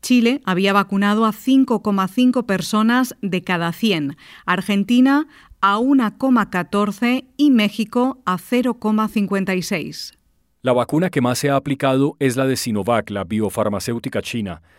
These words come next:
Speaker 2: De acuerdo con la Universidad Johns Hopkins, en Chile hay setecientos sesenta y cuatro mil contagiados y ha habido diecinueve mil muertos.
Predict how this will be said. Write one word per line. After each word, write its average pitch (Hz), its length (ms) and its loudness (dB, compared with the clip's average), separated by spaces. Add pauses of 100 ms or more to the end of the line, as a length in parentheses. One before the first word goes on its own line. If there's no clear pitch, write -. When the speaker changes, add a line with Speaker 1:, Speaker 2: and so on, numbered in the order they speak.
(160)
Speaker 2:
De 123 100 2
acuerdo 147 340 0
con 147 160 -2
la 117 80 0
Universidad 107 680 -2
Johns 123 220 -4
Hopkins, 110 540 -6
en 107 180 -6
Chile 123 440 -2
hay 120 180 -4
setecientos 139 680 -4
sesenta 113 300 -8
y 98 60 -6
cuatro 101 260 -6
mil 104 140 -4
contagiados 104 680 -8 (260)
y 110 80 -4
ha 113 100 0
habido 123 440 0
diecinueve 107 560 -4
mil 123 160 0
muertos. 92 560 -8